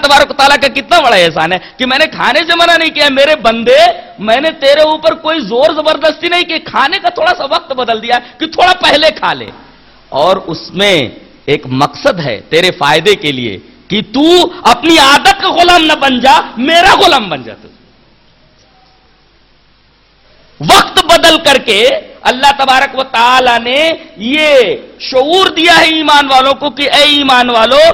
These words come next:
تم عادت کے غلام مت بن جانا، میں چاہتا ہوں کہ تم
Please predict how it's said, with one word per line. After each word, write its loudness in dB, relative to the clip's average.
تم -6
عادت 2
کے 0
غلام 2
مت 0
بن -2
جانا، 0
میں -2
چاہتا -2
ہوں -2
کہ -18
تم -12